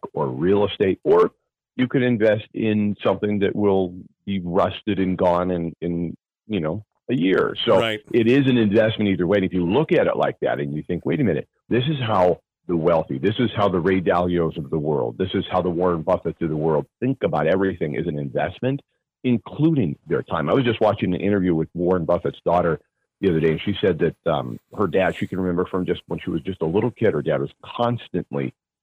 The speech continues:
Speaker 1: reading. However, he always made time to be at the dinner table throughout her entire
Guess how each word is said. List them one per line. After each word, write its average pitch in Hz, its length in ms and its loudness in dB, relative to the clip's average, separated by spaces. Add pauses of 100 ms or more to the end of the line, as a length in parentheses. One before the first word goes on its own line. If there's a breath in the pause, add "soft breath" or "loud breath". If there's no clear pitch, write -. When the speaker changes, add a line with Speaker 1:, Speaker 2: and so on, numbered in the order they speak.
Speaker 1:
reading. 110 560 0
However, 101 580 2 (320)
he 104 100 -8 (200)
always 107 560 4
made 90 360 0 (140)
time 69 480 -4 (160)
to - 60 -4 (180)
be 92 300 -2
at 85 100 -6
the 78 80 -6
dinner 85 300 -2
table 67 420 -8 (220)
throughout 82 220 0
her 82 120 -2
entire 87 560 -2